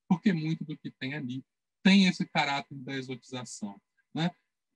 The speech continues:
Tem, um, por exemplo, um, uma plataforma, um, um grupo no Facebook que tem muitos materiais bastante interessantes, que chama, é, Afroindígena, inclusive,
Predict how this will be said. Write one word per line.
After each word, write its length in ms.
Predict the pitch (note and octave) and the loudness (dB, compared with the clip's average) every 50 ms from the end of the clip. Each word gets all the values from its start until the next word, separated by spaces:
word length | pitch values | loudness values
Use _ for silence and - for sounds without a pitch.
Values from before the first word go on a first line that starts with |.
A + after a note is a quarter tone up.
| _ | _
Tem, 180 | - A3 A#3+ B3 | 8 10 10 10
um, 220 | B3 A#3+ G3 F3 | 10 8 8 6
por 120 | E3+ G3+ F#3+ | 6 4 4
exemplo, 380 | F3+ F3 F#3 F#3 - G#3 G3 - - | 6 6 4 4 4 4 2 4 6
um, 380 | F#3+ G3+ G3+ G3+ G3 G3 F#3 - | 6 8 8 8 8 6 4 2
uma 180 | E3 E3+ E3+ E3 | 0 -2 -2 -2
plataforma, 920 | - F#3 F3+ - F3 D#3+ - _ - E3 E3+ E3+ D#3 C#3 C#3 C#3 C3+ C3+ - - | -2 -2 -2 -2 -2 -4 -4 _ -4 -2 0 0 -2 -2 -6 -12 -18 -18 -10 -6
um, 140 | D3+ F3 F3+ | -2 0 0
um 280 | F3 F3 E3+ E3 E3 | 2 2 2 2 0
grupo 600 | C#3+ B2+ E3 F3+ A3 C4 C#4 - - - E3 D#3 | 0 2 6 8 8 8 8 6 4 -2 -10 -10
no 120 | D3+ D3+ - | -10 -10 -12
Facebook 460 | - D3 C#3+ - - - F3 G3 - - | -10 -10 -10 -10 -6 -4 -4 -2 -2 -2
que 80 | - | 0
tem 180 | - - A#3 A3+ | 6 10 12 12
muitos 680 | G#3+ G#3 G#3 G#3 G#3+ G#3+ A3 A3+ B3 C#4 D4 - - - | 12 12 12 12 12 12 12 12 12 8 6 2 0 2
materiais 400 | - A3 G3 - F#3+ F#3 F3+ D#3+ | 4 4 4 4 2 2 2 0
bastante 440 | D#3 E3 D#3 - - A#3 C4 B3+ C4 | 0 -4 -2 2 4 4 4 6 4
interessantes, 540 | A3+ - D#3+ D3 D3 - - F#3 G3 - _ | 2 2 0 -6 -6 -2 0 0 0 0 _
que 140 | _ _ - | _ _ -6
chama, 360 | F3 E3 E3 E3 D#3+ D#3+ - _ _ _ _ _ _ _ _ - | -4 -2 -2 -2 -2 -4 -8 _ _ _ _ _ _ _ _ -6
é, 120 | - - - | -4 0 4
Afroindígena, 960 | - F3+ G3 - - F#3+ E3+ D#3+ D3+ B2 C#3+ F#3 A#3+ B3 F3+ D#3 D3+ C3+ C3 C3+ | 6 6 6 6 4 0 0 0 0 4 8 10 10 10 10 8 2 -4 -6 -8
inclusive, 580 | B2+ - D3+ C#3 B2 - C3+ C#3+ D#3 E3+ G3+ | -8 -8 -10 -10 -8 -6 -6 -6 -4 -4 -6